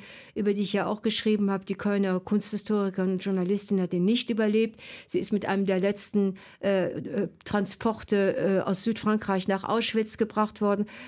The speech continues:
Äh, aber für diejenigen, die überhaupt überlebt haben, war einfach der reine Existenzkampf und das Verstehen dessen, was da passiert ist, äh,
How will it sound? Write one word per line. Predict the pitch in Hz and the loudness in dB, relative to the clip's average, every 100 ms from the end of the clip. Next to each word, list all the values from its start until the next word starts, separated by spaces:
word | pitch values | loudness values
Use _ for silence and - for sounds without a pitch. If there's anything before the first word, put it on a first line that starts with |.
| - | -6
Äh, | - 208 196 - | 0 2 2 2
aber | 202 202 | 2 2
für | 220 | 4
diejenigen, | 214 214 220 226 208 | 6 6 8 6 6
die | 202 | 6
überhaupt | 196 185 214 247 - | 4 4 4 2 2
überlebt | 202 196 196 202 - | 2 6 6 4 2
haben, | 196 202 - - - | 2 2 -2 -14 0
war | 208 - | 2 4
einfach | 214 247 247 | 4 4 2
der | 247 208 185 | 2 2 4
reine | 190 226 240 214 214 - - | 4 6 6 6 0 -6 -12
Existenzkampf | - 214 - 214 - 240 285 - - 202 214 220 - - | -2 -2 2 0 4 4 4 2 0 4 4 2 -8 -4
und | - 208 | 2 4
das | 214 214 | 4 2
Verstehen | - 220 - - 302 269 202 | 2 2 4 4 6 6 4
dessen, | 196 196 190 185 180 - - | 4 2 4 2 2 -4 -4
was | 208 214 - | 2 2 4
da | 202 | 0
passiert | 196 190 190 233 220 220 | 2 2 4 4 4 2
ist, | 180 196 - - - - | 2 2 -2 -6 -14 0
äh, | 202 190 | 2 4